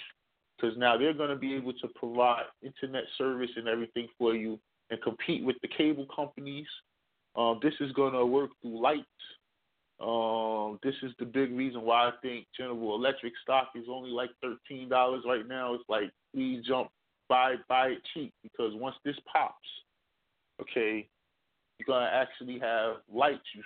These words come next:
screw in these light bulbs in your house, and once you put them in your light, all these lights in, as long as that light's on and you're under that light with your device,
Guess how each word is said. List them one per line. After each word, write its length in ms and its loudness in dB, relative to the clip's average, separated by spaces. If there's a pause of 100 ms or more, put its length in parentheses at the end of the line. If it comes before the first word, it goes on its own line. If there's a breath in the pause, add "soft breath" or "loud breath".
screw 260 -4
in 100 -4
these 200 -8
light 240 2
bulbs 320 -6
in 80 -12
your 140 -2
house, 360 0
and 120 -14
once 240 -10
you 80 -14
put 240 -4
them 160 -6
in 80 -6
your 120 2
light, 280 4 (200)
all 160 -2
these 220 -4
lights 340 2
in, 260 -6 (440)
as 120 -6
long 240 2
as 120 0
that 180 6
light's 320 2
on 460 -4
and 140 -14
you're 180 2
under 320 -2
that 200 4
light 240 2
with 220 -8
your 100 -2
device, 400 2